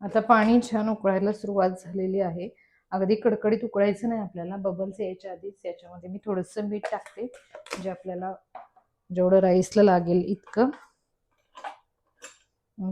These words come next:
त्याच्यानंतर याच्यामध्ये थोडंसं तूप घालूया, त्याच्यामुळे भात छान मोकळा होतो. गॅसची फ्लेम कमी करून याच्यामध्ये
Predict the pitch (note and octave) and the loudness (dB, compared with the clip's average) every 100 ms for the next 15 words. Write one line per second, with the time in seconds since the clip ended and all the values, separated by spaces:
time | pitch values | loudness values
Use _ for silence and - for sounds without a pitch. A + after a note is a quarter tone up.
0 | F#3 F#3 F#3+ G#3 G#3+ F#3+ G3 F#3 - F3+ | 0 0 0 -2 -2 -4 -4 -4 -6 -10
1 | F3+ F3 G#3+ B3+ _ _ _ - - - | -10 -8 -10 -10 _ _ _ -20 -20 -20
2 | - - - - - _ _ _ _ _ | -4 0 0 -2 -16 _ _ _ _ _
3 | _ G#3 F#3+ F#3+ - A3+ - F#3 F3 G3 | _ -2 0 0 -2 -4 -4 -6 -2 -2
4 | D#3+ F3 B3+ - _ _ _ _ _ _ | 0 -2 -2 -10 _ _ _ _ _ _
5 | _ _ _ _ _ _ _ F#3 F3+ F#3 | _ _ _ _ _ _ _ -10 -8 -8
6 | F#3+ F3+ F#3+ F#3+ - G3+ G#3 A3+ F#3 E3+ | -8 -6 -8 -10 -12 -6 -6 -6 -8 -6
7 | F#3 E3+ - D#3+ - _ _ _ _ _ | -4 -6 -8 -14 -16 _ _ _ _ _
8 | _ _ _ _ _ _ _ _ _ _ | _ _ _ _ _ _ _ _ _ _
9 | _ - _ _ _ _ _ _ _ _ | _ -20 _ _ _ _ _ _ _ _
10 | _ _ _ _ _ _ _ _ _ _ | _ _ _ _ _ _ _ _ _ _
11 | _ _ _ _ _ _ _ _ - G3+ | _ _ _ _ _ _ _ _ -2 -2
12 | - B3 B3 G#3+ A3+ A3+ G#3 G#3+ A3+ G#3 | 0 -2 0 -2 0 0 0 0 0 0
13 | A3 G#3 G3+ G3+ G3+ G3 | 0 -2 -4 -6 -4 -4